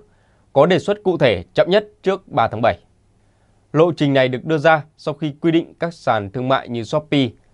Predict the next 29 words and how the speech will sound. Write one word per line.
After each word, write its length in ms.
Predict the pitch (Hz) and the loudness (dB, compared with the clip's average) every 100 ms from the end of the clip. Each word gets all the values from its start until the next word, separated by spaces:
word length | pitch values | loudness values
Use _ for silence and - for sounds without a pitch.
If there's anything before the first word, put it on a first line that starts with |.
| _ _ - | _ _ -4
Tiki, 440 | 151 147 156 143 - _ _ - | -4 0 2 2 -2 _ _ -2
Lazada, 540 | 117 120 123 123 120 104 _ | 2 4 4 4 2 0 _
Sendo 480 | _ 131 123 127 110 - _ _ _ | _ -4 2 2 0 -6 _ _ _
phải 140 | - 123 | 2 2
khấu 180 | - 143 165 | 2 -2 0
trừ 160 | 165 135 | -2 0
thuế 280 | 120 131 175 - | 2 0 -2 -4
trực 260 | - - - | -4 -4 0
tiếp 200 | 233 240 _ - | 0 0 _ -4
trên 220 | 151 139 | -2 0
doanh 180 | 139 123 | -2 -2
thu 280 | 139 131 120 | -4 -4 -4
người 220 | 107 95 | -4 -2
bán, 340 | 95 101 156 - _ _ - | 0 -2 -2 -14 _ _ 0
gặp 140 | 151 151 | 2 4
phải 140 | 110 | 2
nhiều 220 | 120 127 | 0 -4
ý 80 | 127 | -4
kiến 280 | - 131 147 | -6 -6 -4
trái 160 | - 151 | 0 0
chiều 340 | - 139 101 - _ | 2 0 0 -4 _
về 120 | 113 | -8
tính 200 | 104 107 | -6 -6
hợp 200 | 160 143 | -4 -4
lý 280 | 113 117 160 _ _ - | -4 -6 -6 _ _ -6
và 120 | 104 - | -6 -2
chưa 120 | 190 | 2
nhất 180 | 175 208 208 | 4 2 0
quán 260 | 120 110 | 0 0